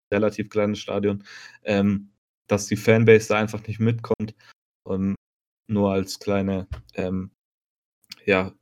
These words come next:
Erklärung, warum da jetzt nicht North Dakota State im Rennen ist, obwohl North Dakota State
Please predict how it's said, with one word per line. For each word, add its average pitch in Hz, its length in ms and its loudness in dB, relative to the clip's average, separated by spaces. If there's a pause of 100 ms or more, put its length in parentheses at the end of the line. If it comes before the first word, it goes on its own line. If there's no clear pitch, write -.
(120)
Erklärung, 107 540 4
warum 101 340 2
da 101 140 2
jetzt 98 200 -2
nicht 101 200 -4
North 110 240 0
Dakota 104 320 2
State 98 460 -2 (400)
im 101 80 -2
Rennen 101 180 4
ist, 104 160 -2
obwohl 104 260 2
North 104 240 0
Dakota 101 360 2
State 101 380 0